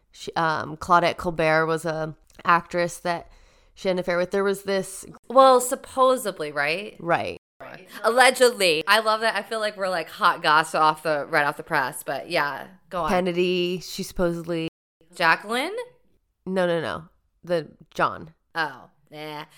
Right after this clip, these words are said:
Speaker 2: I heard, I, you know what I've heard, how he is in bed? I, it might be from that same podcast. Um, what is that podcast that
Speaker 1: You Must Remember This?
Speaker 2: Well, great podcast.
Speaker 1: Yeah.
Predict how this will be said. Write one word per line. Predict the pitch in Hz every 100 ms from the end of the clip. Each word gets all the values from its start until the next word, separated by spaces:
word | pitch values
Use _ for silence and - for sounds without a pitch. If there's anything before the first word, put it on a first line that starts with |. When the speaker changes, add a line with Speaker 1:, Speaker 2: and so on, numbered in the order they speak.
| -
Speaker 2:
I | 233 285
heard, | 349 240
I, | 226 220
you | 214
know | 226 240 240 -
what | 196 190
I've | 160 165
heard, | 214 233 240
how | 220 208 214
he | 196 214
is | 214 220
in | 220
bed? | 226 233 -
I, | 294 403 - - -
it | 247
might | 254 285
be |
from | 277
that | 262 -
same | 233
podcast. | 220 226 226 196 156 - -
Um, | 190 180 165 175 - _ _ _ _
what | 214
is | 220
that | 233
podcast | 220 220 226
that | - -
Speaker 1:
You | 185
Must | 170
Remember | 185 - 165 165
This? | 190
Speaker 2:
Well, | 190
great | 185 190 170 165
podcast. | 143 - - 78 -
Speaker 1:
Yeah. | 165